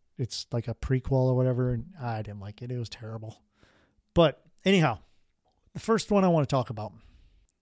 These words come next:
is a name, a, uh, James Oliver. So James Oliver claims to be from the year sixty-four ninety-one. He was doing his time traveling, and his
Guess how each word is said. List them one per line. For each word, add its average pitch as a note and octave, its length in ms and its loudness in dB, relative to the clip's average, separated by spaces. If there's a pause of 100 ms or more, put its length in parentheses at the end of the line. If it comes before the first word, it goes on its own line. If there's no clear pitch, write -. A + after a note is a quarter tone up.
is C#3+ 560 6 (180)
a D3+ 80 4
name, C#3+ 360 0 (100)
a, B2+ 240 2
uh, A#2 140 0
James C#3 460 0 (120)
Oliver. A#2+ 460 -2 (760)
So F#3+ 300 2
James A3 420 0
Oliver E3 480 2
claims D3 360 -2
to - 60 -14
be C3 240 -2
from C3 480 0
the B2 60 -6
year A#2+ 320 -4
sixty-four C#3 640 -4
ninety-one. B2+ 520 0 (1040)
He F3+ 440 -2
was D3+ 280 0 (500)
doing E3 200 4
his E3+ 140 0
time C#3 200 4
traveling, C3 680 2
and C3+ 680 0
his C3+ 580 2